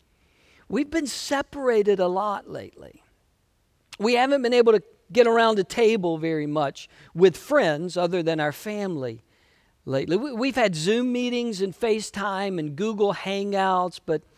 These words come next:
you can't really have a meal on Zoom.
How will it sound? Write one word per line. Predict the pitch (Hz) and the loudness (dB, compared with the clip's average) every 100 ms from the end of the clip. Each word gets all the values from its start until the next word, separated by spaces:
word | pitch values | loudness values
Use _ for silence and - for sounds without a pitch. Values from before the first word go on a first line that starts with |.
| _ _ _ - | _ _ _ -6
you | 240 | 0
can't | 330 302 277 | 0 0 4
really | 254 208 | 6 6
have | 190 208 196 - - | 4 2 2 -2 -8
a | 185 | -6
meal | 202 320 254 175 160 170 - _ _ - | 0 2 4 4 2 -2 -6 _ _ -6
on | 196 190 196 | 0 0 0
Zoom. | 156 151 226 156 - | -4 0 2 0 -4